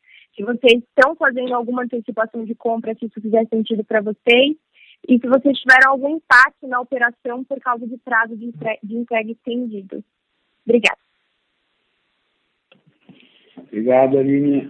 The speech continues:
Speaker 2: pela pergunta. Vamos lá. É, em relação às aprovações, nós sim sentimos um impacto,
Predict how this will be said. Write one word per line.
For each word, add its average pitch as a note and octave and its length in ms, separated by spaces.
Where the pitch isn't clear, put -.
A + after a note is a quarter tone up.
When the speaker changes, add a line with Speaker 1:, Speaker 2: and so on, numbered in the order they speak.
Speaker 2:
pela A#2 160
pergunta. G#2 480
Vamos A2 300
lá. F#2+ 300
É, B2 300
em C3 140
relação D3+ 540
às E3 120
aprovações, D3 840
nós F#2 320
sim C3 200
sentimos A#2+ 500
um A2+ 60
impacto, B2 680